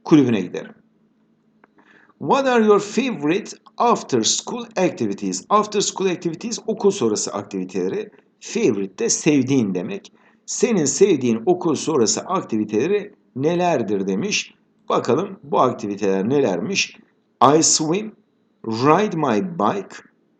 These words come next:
yüzerim, bisiklete binerim, and meet my friends after school ve okuldan sonra da arkadaşlarımla buluşurum.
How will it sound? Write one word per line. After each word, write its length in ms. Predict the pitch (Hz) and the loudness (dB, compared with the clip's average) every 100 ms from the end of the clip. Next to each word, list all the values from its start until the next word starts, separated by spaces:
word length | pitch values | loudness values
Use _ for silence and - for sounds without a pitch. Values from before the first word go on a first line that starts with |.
| _ _ - | _ _ -6
yüzerim, 600 | 113 113 156 196 202 - _ _ _ _ - | -4 2 2 2 -6 -14 _ _ _ _ -8
bisiklete 460 | 113 - 104 113 156 | -6 -4 -2 -2 -2
binerim, 420 | 185 180 196 185 _ _ _ - | -2 -2 -4 -10 _ _ _ -2
and 220 | 160 175 - - | -2 -2 -10 -6
meet 380 | 135 202 196 | -2 -2 -2
my 200 | 127 104 | -2 -4
friends 320 | 101 139 196 - | -4 -6 -6 -4
after 320 | 131 - 104 | -4 -4 -6
school 320 | - - 95 | -6 -6 -4
ve 60 | 107 | -4
okuldan 480 | - - 104 98 | -6 -8 -8 -8
sonra 340 | 95 143 117 104 | -6 -4 -4 -4
da 240 | 95 - _ _ _ | -8 -12 _ _ _
arkadaşlarımla 760 | 170 135 104 87 - 98 160 185 | 0 0 0 -4 -4 -6 -4 -4
buluşurum. 380 | 113 95 80 | -4 -6 -8